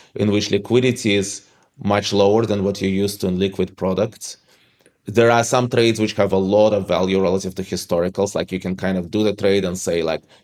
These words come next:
"Wow, this trade really is gonna carry well. This trade, this price here doesn't really make sense," right? And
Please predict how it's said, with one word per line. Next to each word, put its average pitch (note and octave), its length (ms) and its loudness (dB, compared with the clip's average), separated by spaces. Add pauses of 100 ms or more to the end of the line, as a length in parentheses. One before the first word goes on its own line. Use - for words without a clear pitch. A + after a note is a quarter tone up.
"Wow, F2+ 280 2
this G2 200 -2
trade F#2 280 0
really F2+ 300 -2
is F2 100 -6
gonna E2 220 -4
carry F2 340 -2
well. D#2+ 420 -4 (640)
This F#2+ 260 -2
trade, F#2 340 0
this F#2+ 180 -2
price F2+ 360 0
here F#2 240 0
doesn't F2+ 360 -4
really E2+ 160 -4
make E2 240 -8
sense," B1+ 420 -8
right? D2 400 -6 (640)
And F#2+ 540 0